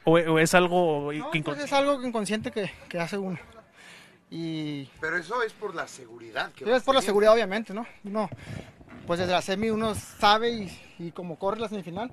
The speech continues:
Speaker 3: Ey.
Speaker 1: desde allá sabe cómo le va a ir a la final uno, ¿no? Yo, en, en la personal, así soy. Corro una buena semifinal, corro una buena final también.
Speaker 3: No, y, pero ¿sabes qué? Lo, lo que me parece también muy, muy padre,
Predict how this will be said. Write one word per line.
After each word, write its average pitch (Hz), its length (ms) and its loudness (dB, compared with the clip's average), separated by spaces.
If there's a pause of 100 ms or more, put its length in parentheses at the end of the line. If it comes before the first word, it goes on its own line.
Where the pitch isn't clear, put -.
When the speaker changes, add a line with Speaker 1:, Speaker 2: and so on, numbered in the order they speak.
(100)
Speaker 3:
Ey. 123 320 4
Speaker 1:
desde 214 200 0
allá 254 140 0
sabe 254 240 0
cómo 247 240 -4
le 214 60 -4
va 202 100 -2
a - 40 -2
ir 214 40 -6
a 226 60 -6
la 208 60 -8
final 165 220 -10
uno, 147 220 -10
¿no? 226 80 -12 (1120)
Yo, 254 340 6
en, 240 140 2
en 214 80 -2
la 214 80 0
personal, 196 360 -2
así 208 140 -4
soy. 151 180 -8 (640)
Corro 233 200 2
una 302 120 2
buena 285 160 0
semifinal, 262 440 -4 (460)
corro 175 160 -10
una 180 80 -10
buena 170 160 -10
final 135 240 -12
también. - 240 -20 (240)
Speaker 3:
No, 156 180 4
y, 120 240 -8 (100)
pero 127 280 -4
¿sabes 151 240 -2
qué? 185 100 -4
Lo, 185 160 -4
lo 131 120 -4
que 113 100 -8
me 104 80 -8
parece 131 240 -6
también 143 260 -4
muy, 139 220 -2
muy 139 220 -4
padre, 156 360 2